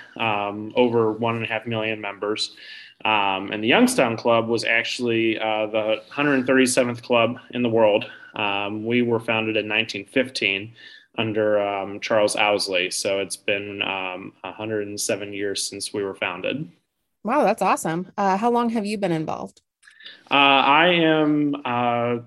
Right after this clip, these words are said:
Speaker 1: going on seven and a half years now in the club.
Speaker 2: Nice, nice. And you are currently president, correct?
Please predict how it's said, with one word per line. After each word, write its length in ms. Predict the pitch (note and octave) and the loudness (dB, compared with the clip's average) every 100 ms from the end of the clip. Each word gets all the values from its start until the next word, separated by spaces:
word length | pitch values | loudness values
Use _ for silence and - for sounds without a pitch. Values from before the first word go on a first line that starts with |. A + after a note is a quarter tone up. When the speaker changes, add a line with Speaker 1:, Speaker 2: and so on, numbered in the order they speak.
| _ _ | _ _
Speaker 1:
going 260 | - C3 B2+ | 2 4 6
on 200 | B2 B2 | 4 2
seven 320 | A#2+ C3+ C3 | 2 2 2
and 80 | B2+ | 0
a 60 | |
half 240 | A#2 A#2+ A#2 | 0 -2 -2
years 260 | A2 G2 | -2 -2
now 340 | G#2 G#2 A#2 C3+ - | -4 -4 -4 -6 -8
in 100 | A2 | -8
the 60 | G2+ | -4
club. 360 | G#2+ B2 D#3+ - _ _ _ _ _ | -2 -2 -6 -12 _ _ _ _ _
Speaker 2:
Nice, 400 | C#4 E4+ - - | -8 -8 -10 -16
nice. 400 | B3+ B3 - - - _ _ - | -12 -12 -14 -20 -20 _ _ -4
And 260 | G#3 G#3 G#3 | 0 2 4
you 80 | A3 | 4
are 140 | G3+ | 4
currently 420 | G3 A3+ G#3+ G3 | 2 0 0 -2
president, 580 | F3 - F3+ D#3+ C#3 - | -4 0 0 0 -8 -8
correct? 420 | F3 E3+ B3+ - | -2 -2 -2 -8